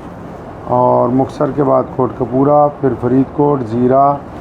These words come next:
मखू, तरन तारण, अमृतसर, अमृतसर से अटारी बॉर्डर होते हुए वो आगे चले जाएंगे। अच्छा, एक गल इहदे च नोट कर लो,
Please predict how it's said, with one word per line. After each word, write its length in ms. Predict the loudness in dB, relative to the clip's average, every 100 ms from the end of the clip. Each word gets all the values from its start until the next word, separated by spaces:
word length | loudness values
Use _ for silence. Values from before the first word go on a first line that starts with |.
| -14 -14 -6
मखू, 400 | -2 -2 2 2
तरन 340 | 2 2 2 2
तारण, 380 | 2 2 2 0
अमृतसर, 680 | 2 2 0 0 0 0 -2 -12 -14 -14 -16 -10 -2
अमृतसर 440 | 2 2 0 -2
से 220 | -2 -4
अटारी 380 | -4 -2 0 0
बॉर्डर 280 | 0 0 0
होते 260 | -2 -2 -2
हुए 200 | 0 -2 -6 -12 -14 -14 -14 -14 -16 -10
वो 380 | 0 2 4 2 -2 -12 -14 -14 -14 -14 -14 -14 -6
आगे 240 | 0 2 2
चले 300 | 2 2 4
जाएंगे। 420 | 2 2 2 2 -2 -12 -14 -14 -14 -14 -14 -8 -2
अच्छा, 400 | 0 2 0 0 -6 -14 -14 -14 -14 -14 -14 -14 -16 -8 2
एक 160 | 4
गल 180 | 4 4
इहदे 200 | 6 4
च 80 | 4
नोट 300 | 4 2 2
कर 140 | 2
लो, 320 | 4 6 4